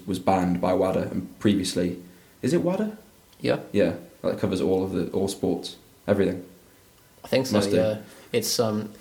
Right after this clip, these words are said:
Speaker 2: 'cause you, you may have seen our post that, um, the new,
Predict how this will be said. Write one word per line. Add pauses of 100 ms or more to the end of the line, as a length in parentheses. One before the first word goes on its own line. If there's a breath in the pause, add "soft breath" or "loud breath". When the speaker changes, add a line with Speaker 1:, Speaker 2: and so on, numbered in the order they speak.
(460 loud breath)
Speaker 2:
'cause
you,
you
may
have
seen
our
post
that,
um,
the
new,